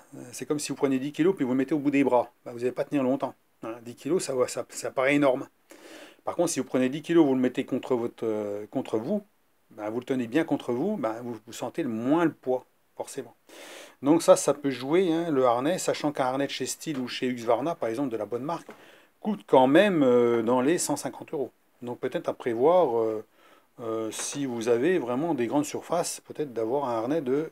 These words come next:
qualité. Sinon, conservation de la machine, enfin conservation de l'essence, vous pouvez utiliser ce genre de produit-là, euh,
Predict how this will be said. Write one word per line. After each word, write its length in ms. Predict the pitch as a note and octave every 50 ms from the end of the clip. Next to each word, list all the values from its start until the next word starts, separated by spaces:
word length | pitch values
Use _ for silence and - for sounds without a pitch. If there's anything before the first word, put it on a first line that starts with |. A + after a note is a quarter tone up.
| - -
qualité. 380 | - C#3+ B2+ B2+ - - - _ _ _ _ _ _ _ _ _ _ _ _ _ _ _ _ _ _ _ - -
Sinon, 380 | - - - C3+ D3 E3+ E3 D3+
conservation 920 | - D#3 C#3+ - D#3 C#3 C#3 E3 D#3 - - - F#3+ G3 F3+ D#3+ B2+ A#2+
de 80 | A#2+
la 100 | A#2 A#2+
machine, 460 | B2 C3 B2+ - - - F3 D#3+ C3 A#2
enfin 200 | A2+ - C3+ A#2
conservation 580 | - D3 - - C3+ C3 C#3 - - - C#3+ - _ _ - - - - - - - - _ -
de 80 | A#2 B2+
l'essence, 460 | C3+ D3 C3+ - F3 F3+ F3+ D#3+ -
vous 80 | A#2+ A2
pouvez 420 | - - A#2+ B2 C3+ D3 D#3 C#3+
utiliser 680 | C3 B2 A2+ - - A2+ A2+ A#2 A#2 C3+ D#3 D3+ C#3
ce 200 | A#2 - B2+ A2+
genre 200 | G#2+ B2+ B2+ B2+
de 80 | A#2 A2+
produit-là, 540 | - _ - A#2 G#2+ A2 A2+ G#2+ G2+ B2 D3
euh, 500 | D#3+ D#3+ D3 B2+ A2+ G#2 G2 G2 F#2+ F#2+